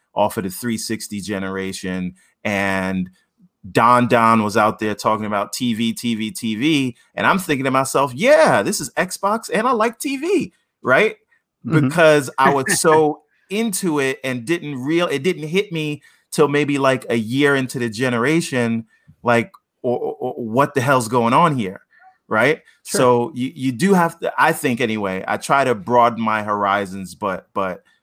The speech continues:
Speaker 2: Well,
Speaker 1: but
Speaker 2: definitely, you, you always
Speaker 1: keep
Speaker 2: wanna
Speaker 1: the head on my
Speaker 2: cross-check
Speaker 1: shoulders.
Speaker 2: sources and stuff. Yeah,
Speaker 1: Yeah.
Speaker 2: no, for sure. But, but unfortunately, a lot of the people that are probably going and reading these articles, they're not gonna, they're not looking for five different articles. They're looking for one to get all the information that they need. So,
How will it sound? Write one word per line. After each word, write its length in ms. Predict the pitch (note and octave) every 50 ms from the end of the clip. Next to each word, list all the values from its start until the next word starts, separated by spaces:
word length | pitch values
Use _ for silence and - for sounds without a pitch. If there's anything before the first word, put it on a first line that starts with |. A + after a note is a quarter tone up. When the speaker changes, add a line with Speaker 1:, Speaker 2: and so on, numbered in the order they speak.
| _ _ -
Speaker 2:
Well, 120 | F#3 G3+
Speaker 1:
but 20 | A#3
Speaker 2:
definitely, 300 | A#3+ G#3+ - G3 G3 G3
you, 180 | G#3 A3 F#3+
you 180 | E3 G3 A3 A#3
always 240 | A#3 A#3 G#3+ F#3+ D3+
Speaker 1:
keep 80 | D#3
Speaker 2:
wanna 120 | F#3+ F3 D3
Speaker 1:
the 60 | A2
head 120 | A2 A#2+
on 180 | - - - F#2+
my 100 | F#2+ F#2
Speaker 2:
cross-check 140 | - C#3+ B2
Speaker 1:
shoulders. 160 | G2 F2+ F2+
Speaker 2:
sources 440 | F3+ F#3+ G3 F#3 - - C3 A2+ A2+
and 120 | A2+ A2
stuff. 280 | - - G2 F2+ F2+ -
Yeah, 320 | - D3 D3 G#2 - - C3 -
Speaker 1:
Yeah. 140 | A#2 B2 C3+
Speaker 2:
no, 120 | D3+ D3
for 180 | C#3 - B2 G#2
sure. 300 | - - E3 D3 A2+ - - - - - -
But, 320 | A#3 A#3+ A#3 G3+ D#3+ - -
but 180 | D#3+ G3+ G#3
unfortunately, 840 | G3+ G3+ F#3+ - - A3 A#3+ G#3+ - F#3+ G3+ F#3 F3 F3 E3+ E3+ E3 - -
a 40 | D#3+
lot 220 | D#3 D#3+ D#3 E3+
of 80 | F#3+ F#3
the 80 | F3 E3+
people 320 | - E3 D#3+ - E3+ D#3+
that 140 | D3 D3 D3
are 60 | D3+
probably 420 | C#3+ - D3+ C3 C#3+ D3 C#3+ D#3 C#3+
going 260 | C3+ D3 D3 C#3+ C#3
and 120 | C3+ B2+
reading 240 | A#2+ C3+ B2+ B2+ C3
these 180 | B2 B2 A#2 C3
articles, 460 | E3 G3+ G3 F3 - D#3 C#3+ C#3 C3+
they're 100 | D#3+ F#3
not 160 | G3 F#3 E3+
gonna, 340 | - E3+ D3 C#3+ C#3+ C#3 C3+
they're 140 | C3+ E3 F#3
not 220 | F#3+ F3+ - C#3
looking 400 | C#3+ C3+ C#3 C3+ C3+ D3+ C#3 B2+
for 100 | - B2+
five 340 | - _ - C3 A#2+ A#2 G#2+
different 240 | G#2 G2 - A2+ C3
articles. 440 | F3 G3+ E3+ C#3+ - D3 C#3+ C3 D3
They're 100 | E3 D#3
looking 300 | D#3+ E3 - D#3 C#3 C3
for 120 | C3+ B2+
one 300 | A#2 A#2 C#3+ D#3 D3+ C#3+
to 80 | B2+ B2+
get 140 | B2+ C3
all 120 | B2+ B2 B2
the 120 | A#2+ A#2
information 460 | A2 G2 - A2+ A2+ A2+ G2+ - A#2
that 100 | G#2 G2
they 100 | - G2
need. 400 | G2 A2 B2+ C#3 B2 F#2+ G2+ A2+
So, 300 | - - D3 C#3+ C3 -